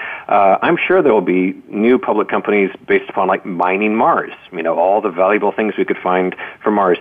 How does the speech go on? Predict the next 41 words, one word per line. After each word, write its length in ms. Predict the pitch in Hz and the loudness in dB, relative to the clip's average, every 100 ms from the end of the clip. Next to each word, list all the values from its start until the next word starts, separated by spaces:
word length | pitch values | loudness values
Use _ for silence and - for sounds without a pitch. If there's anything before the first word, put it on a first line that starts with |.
| - - | -4 -2
That's 180 | 131 | -2
kind 160 | - 170 | 0 0
of 80 | 160 | 2
how 100 | 147 | 2
it 40 | |
was 180 | 113 - | 2 0
like 320 | 104 98 95 - _ _ - | 2 2 0 -10 _ _ -2
back 440 | 98 95 - - - _ - | 2 2 0 -12 -20 _ -6
in, 520 | 101 104 98 95 - - | -2 0 0 -2 -6 -10
you 120 | - 92 | -8 -6
know, 320 | 87 82 67 | -6 -8 -8
the, 200 | 90 64 | -8 -6
the 120 | 87 | -4
early 240 | 95 98 - | 0 0 0
seventeen 300 | 95 85 90 | -4 -4 -4
hundreds, 340 | 135 110 78 | -4 -4 -6
because 380 | - - - 87 - - - - | -8 -2 0 0 -4 -18 -18 -2
to 100 | 107 | 0
them, 420 | 110 156 131 113 - - _ | 2 2 2 0 -6 -20 _
like, 220 | - 98 - | -6 -6 0
South 200 | 117 113 | 0 0
America 580 | 95 98 131 - 87 - _ _ _ _ | -2 0 0 -2 -8 -12 _ _ _ _
was 220 | - 101 - 117 | -2 -2 -2 -8
just 340 | 95 113 123 - | -8 -4 -4 -6
as 80 | - | -6
far 140 | - 98 | 0 2
away 280 | 92 95 95 | 4 4 4
and 100 | 87 | 4
alien 280 | 92 92 - | -2 -2 -4
to 80 | |
them 180 | 85 85 | -4 -4
as 100 | 82 | -4
Mars 340 | 85 92 95 90 | -2 0 0 0
would 140 | 87 80 | -2 -2
be 200 | 85 87 | -6 -6
to 200 | - - | -10 -10
us 120 | 78 - | -10 -10
today. 400 | - 123 101 - - - - - - | -2 0 0 -2 -16 -20 -20 -20 -8
And 200 | 104 101 - - | -2 -2 -2 0
so, 480 | 104 95 95 92 92 | 2 4 4 4 4
um, 460 | 90 85 80 80 | 4 2 -2 -10